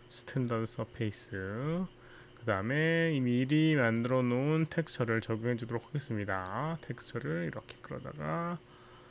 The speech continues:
파일에, 컬러에다가 넣고요. 마찬가지로, 예,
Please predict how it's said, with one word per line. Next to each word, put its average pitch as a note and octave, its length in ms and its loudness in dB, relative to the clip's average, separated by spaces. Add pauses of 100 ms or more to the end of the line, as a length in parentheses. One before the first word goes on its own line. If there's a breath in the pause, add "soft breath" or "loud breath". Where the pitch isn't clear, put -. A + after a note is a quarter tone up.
(1160 loud breath)
파일에, C#3+ 280 -6 (880 loud breath)
컬러에다가 A2+ 760 0
넣고요. B2+ 680 -2 (680 loud breath)
마찬가지로, A2 920 -4 (1700 loud breath)
예, D3 760 0